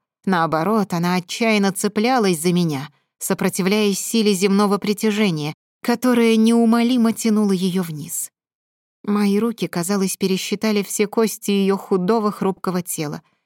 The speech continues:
Я почти не дышала. Казалось, что мои крики безжалостно царапают горло.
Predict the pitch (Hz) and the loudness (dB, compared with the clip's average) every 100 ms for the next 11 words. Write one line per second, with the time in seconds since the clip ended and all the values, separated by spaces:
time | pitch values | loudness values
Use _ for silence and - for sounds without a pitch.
0 | _ _ - - 262 233 - - 247 233 | _ _ -8 -6 -2 -4 -4 -2 0 2
1 | 214 226 - 226 170 - _ _ _ _ | 0 -2 -4 -4 -4 -8 _ _ _ _
2 | _ - 214 214 262 240 220 - 233 214 | _ -4 -2 0 2 0 -2 -4 0 2
3 | 214 214 - 262 247 240 214 226 185 185 | 2 0 0 -2 0 0 2 0 0 0
4 | 226 233 - 220 - 208 202 202 202 175 | 0 0 0 -2 0 -2 0 0 -2 -2
5 | 165 151 143 | -6 -6 -10